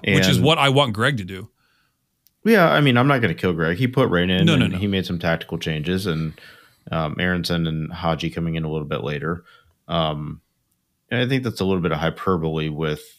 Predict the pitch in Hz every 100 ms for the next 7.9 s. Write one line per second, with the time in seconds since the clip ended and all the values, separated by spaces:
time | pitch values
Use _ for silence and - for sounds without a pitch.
0 | _ _ _ _ _ _ - 104 85 82
1 | 82 78 71 - 85 90 85 82 85 82
2 | 82 80 76 - _ - - 82 80 80
3 | 78 78 76 64 65 76 73 78 _ _
4 | _ _ _ _ _ _ - 78 71 -
5 | - - - - 98 85 - 85 80 82
6 | - 90 82 - 87 82 82 - - 78
7 | - - 78 78 87 92 92 87